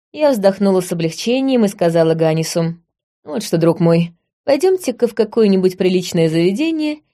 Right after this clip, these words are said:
и попробуем помочь друг другу». Приличное заведение отыскалось неподалеку,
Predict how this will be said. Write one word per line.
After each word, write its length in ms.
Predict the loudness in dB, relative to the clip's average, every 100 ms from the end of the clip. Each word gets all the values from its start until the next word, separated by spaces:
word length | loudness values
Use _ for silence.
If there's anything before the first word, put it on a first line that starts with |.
| _ -2
и 160 | 0
попробуем 760 | 2 0 2 0 0 -2 -6 -6
помочь 580 | -4 -4 -2 -2 -2 -2
друг 240 | -2 -2
другу». 460 | -2 -2 -2 -4 -4 _ _ _ _
Приличное 500 | 0 0 0 0 0
заведение 560 | 4 4 4 2 0 0
отыскалось 520 | -2 -2 4 4 4
неподалеку, 800 | 0 -2 0 2 2 0 -4 -12